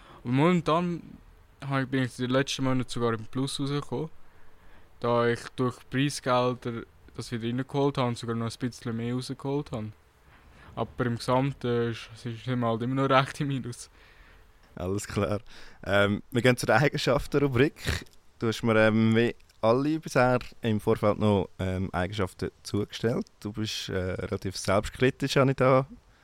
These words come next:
Speaker 2: ähm, herausgefunden, an den Sachen, die du mir geschrieben hast. Ähm, ich tue sie einfach, ähm, laut aussprechen und dann kannst du etwas dazu sagen. Das erste ist,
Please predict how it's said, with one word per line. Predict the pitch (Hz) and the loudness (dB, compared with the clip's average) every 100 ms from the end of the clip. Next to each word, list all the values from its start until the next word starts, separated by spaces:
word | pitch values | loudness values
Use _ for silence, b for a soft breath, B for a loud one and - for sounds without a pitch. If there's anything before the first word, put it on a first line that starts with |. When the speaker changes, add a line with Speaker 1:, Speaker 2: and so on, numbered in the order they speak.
| b b b b | b b b b
Speaker 2:
ähm, | 113 113 117 120 127 - | 4 6 6 4 2 -4
herausgefunden, | - 120 - - 120 - - | -4 -4 -4 -2 0 0 -2
an | - - | -4 0
den | 110 113 | 0 0
Sachen, | - 107 - 107 | 0 -4 -4 -8
die | |
du | 113 | -2
mir | 104 | -2
geschrieben | - 104 131 | -2 -4 -4
hast. | - - b b b b b - | -6 -10 b b b b b 0
Ähm, | 101 101 101 101 98 - - - _ - - | 2 4 4 2 -2 -14 -20 -20 _ -16 -14
ich | - | 2
tue | 123 | 4
sie | 117 | 6
einfach, | 104 104 107 95 - - - | 6 6 -2 -8 -12 -20 -6
ähm, | 98 95 95 95 95 92 101 - _ _ _ _ _ _ - _ _ - _ _ _ | -2 2 2 2 0 -2 -6 -16 _ _ _ _ _ _ -20 _ _ -20 _ _ _
laut | 107 92 | -4 4
aussprechen | 143 - - 127 - 127 | 4 6 8 8 8 4
und | 107 104 | 4 2
dann | 98 | -2
kannst | 95 - | -4 -6
du | 90 | -6
etwas | 85 - | -6 -8
dazu | 85 82 | -8 -8
sagen. | - - - - B B B | -6 -8 -10 -18 B B B
Das | - | 4
erste | 117 - 127 | 6 6 6
ist, | 110 117 - - | 8 8 6 0